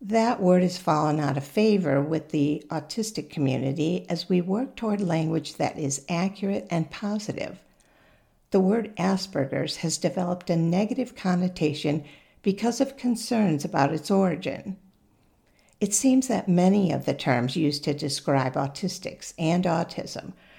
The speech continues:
are emotionally charged. It's understandable considering the bias and prejudice that exists,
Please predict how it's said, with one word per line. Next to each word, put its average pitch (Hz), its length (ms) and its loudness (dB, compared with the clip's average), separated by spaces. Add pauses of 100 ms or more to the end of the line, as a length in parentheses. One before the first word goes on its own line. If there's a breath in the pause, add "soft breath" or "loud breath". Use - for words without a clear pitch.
(140 loud breath)
are 175 140 2
emotionally 165 540 2
charged. - 680 -4 (380 soft breath)
It's 220 280 4
understandable 226 1120 2
considering 196 640 2
the 175 60 2
bias 175 640 -4
and 180 180 -2
prejudice 214 640 -6
that 170 200 -2
exists, 190 640 -4